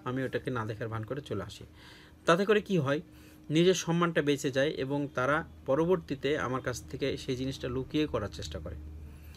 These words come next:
তিন নম্বর যে বিষয়টি নিয়ে আপনাকে কথা বলবো, সে বিষয়টি হচ্ছে যে আমাদের নিজে, অনেক সময় আমরা নিজেরা ব্যবহার হয়ে যাই বিভিন্ন মানুষের কাছে।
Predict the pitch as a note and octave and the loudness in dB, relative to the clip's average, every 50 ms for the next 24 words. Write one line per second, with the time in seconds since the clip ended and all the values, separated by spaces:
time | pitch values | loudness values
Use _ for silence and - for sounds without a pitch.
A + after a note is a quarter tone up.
0 | - - - - - - - - - - - - - - - G#3+ A3+ A#3+ A#3+ A#3 | -18 -18 -18 -16 -16 -16 -16 -16 -18 -18 -18 -16 -10 2 4 6 8 8 6 6
1 | A#3 G#3 F#3 G#3 G3 F#3+ - G#3 G3 G3 G3+ G3 F#3+ F3 D#3+ - D3 C#3+ C#3+ - | 4 6 6 6 6 6 6 4 2 2 4 4 4 2 2 0 -2 -2 0 0
2 | C#3+ C3+ C#3 B2 A2 A2 G#2 G2+ C#3 - A3 A3 - - F3 E3 F3+ E3+ - G3+ | 0 0 0 0 0 0 -2 0 0 -2 -2 -2 -2 -2 -2 0 0 0 0 0
3 | F#3 G3 F#3 F3 E3+ - F#3 F#3 F#3+ F3+ F3+ D#3 C#3+ C#3 C#3+ C#3+ D#3 D3+ C#3+ C#3 | 0 2 0 0 0 0 0 0 0 2 2 2 2 2 2 0 0 2 0 0
4 | C3+ D3 D3+ C#3+ - - C3 C3 C3+ C3+ - C#3+ C#3 C#3 C3 B2+ B2 C3 B2 B2 | 2 0 0 0 0 -4 -4 -4 -4 -4 -4 -6 -4 -4 -4 -2 -2 -2 -2 -2
5 | A#2 C3 B2+ B2 A2 A2+ A#2 A#2+ B2 C#3 D3 C3 G#2+ A2 G#2 F#2+ - G2+ G#2 A#2 | -2 0 0 0 0 0 0 0 2 0 0 0 0 -2 -4 -4 -4 -6 -6 -6
6 | A2+ A2+ A2+ A2+ G#2+ G#2 G2+ G2 - - - - F#2 F2+ - - - | -4 -4 -4 -4 -4 -6 -6 -6 -8 -10 -12 -12 -10 -10 -10 -10 -12